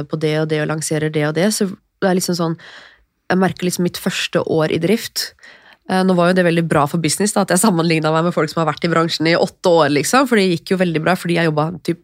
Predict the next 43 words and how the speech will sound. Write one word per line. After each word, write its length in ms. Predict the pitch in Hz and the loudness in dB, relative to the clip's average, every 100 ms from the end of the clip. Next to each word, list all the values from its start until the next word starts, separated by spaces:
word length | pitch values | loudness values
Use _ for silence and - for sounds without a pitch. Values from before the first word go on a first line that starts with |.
| - | -10
tre 160 | 165 | -4
hundre 160 | 151 156 | -4 -4
prosent, 400 | 160 220 247 - - | -2 -2 -4 -8 -6
fordi 160 | 185 | -2
jeg 80 | 165 | -2
skulle 160 | - 180 | -2 -2
konkurrere 380 | 170 165 151 160 | 0 0 0 0
med 100 | 160 | 0
alle 140 | 151 | 0
de 80 | 151 | -2
som 160 | 160 147 - - - 277 | -4 -8 -10 -14 -2 2
har 140 | 339 | 2
vært 160 | 214 208 | 0 2
i 40 | |
bransjen 260 | 190 170 202 | 2 2 0
i 60 | 185 | 0
åtte 240 | - 175 | 2 0
år. 100 | 170 - - - | 0 -6 -20 -2
Men 80 | 220 | 4
nå 80 | 277 | 4
er 80 | 226 | 4
jeg 100 | 226 | 2
sånn, 100 | 214 - _ _ _ _ - | 0 -4 _ _ _ _ 0
min 180 | 190 269 - | 2 2 0
tid 300 | - 185 - - | -2 -2 -4 -4
kommer, 400 | 185 147 147 208 | -2 0 2 2
jeg 80 | 302 | 2
har 40 | 220 | 2
ikke 100 | 233 | 2
tenkt 180 | 196 202 | 0 2
å 20 | 196 | 0
s-, 100 | 190 | -2
gi 380 | 170 175 196 175 151 | -4 0 2 2 0
opp 100 | - | 0
det 140 | 156 | 0
her 140 | 156 170 | 2 0
neste 240 | 175 - | -4 -4
år, 80 | 143 | -4
liksom. 240 | 160 247 | -2 0
Hvorfor 220 | 269 208 202 | 0 0 0
skal 140 | 208 | 0
jeg 60 | 185 | 0
drive 200 | 175 156 | 0 0